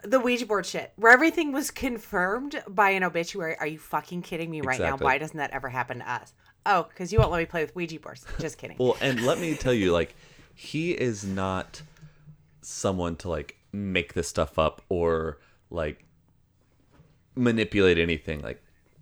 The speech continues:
Speaker 2: and that's, you know, like, you know the, who those people are.
Speaker 1: Yeah.
Speaker 2: And so, like, hearing this come from him, it's just like, "Oh my gosh." And then the fact that it,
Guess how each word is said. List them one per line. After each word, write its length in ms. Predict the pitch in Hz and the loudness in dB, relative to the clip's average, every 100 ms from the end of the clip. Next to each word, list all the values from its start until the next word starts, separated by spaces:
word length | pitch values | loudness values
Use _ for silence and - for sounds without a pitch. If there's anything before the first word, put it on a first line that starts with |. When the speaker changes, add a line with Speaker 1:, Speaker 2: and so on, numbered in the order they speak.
| _ _ | _ _
Speaker 2:
and 160 | 98 101 | -2 0
that's, 340 | 107 120 - - _ _ | 0 -4 -6 -16 _ _
you 240 | - 120 113 | -2 2 2
know, 160 | 113 | 2
like, 220 | 64 95 - _ _ _ - | 2 0 -4 _ _ _ -4
you 160 | 123 | 0
know 200 | 120 101 | 4 4
the, 160 | 92 87 90 | 4 2 0
who 100 | 101 | 2
those 180 | 87 - | 2 2
people 300 | 78 - - | -2 -4 -6
are. 100 | - _ _ _ _ _ _ _ _ _ _ _ - | -8 _ _ _ _ _ _ _ _ _ _ _ -6
Speaker 1:
Yeah. 120 | 190 | -4
Speaker 2:
And 100 | 110 | -4
so, 480 | - 117 107 98 85 _ _ _ - - | -2 0 2 0 -4 _ _ _ -10 -4
like, 140 | 101 98 | -2 -2
hearing 240 | - 131 | 0 0
this 140 | 120 - | 0 -2
come 180 | 110 | -4
from 180 | 98 85 | -2 -4
him, 220 | 90 110 | -4 -6
it's 100 | 82 | -6
just 120 | - - | -8 -8
like, 180 | - _ - | -10 _ -8
"Oh 240 | 110 107 | -8 -8
my 180 | - 85 | -8 -6
gosh." 320 | 82 107 85 | -2 -2 -2
And 80 | 95 | -4
then 100 | 110 | -2
the 80 | 110 | -2
fact 280 | - 107 - | -2 -4 -2
that 100 | 98 | -2
it, 200 | 90 - | -2 -6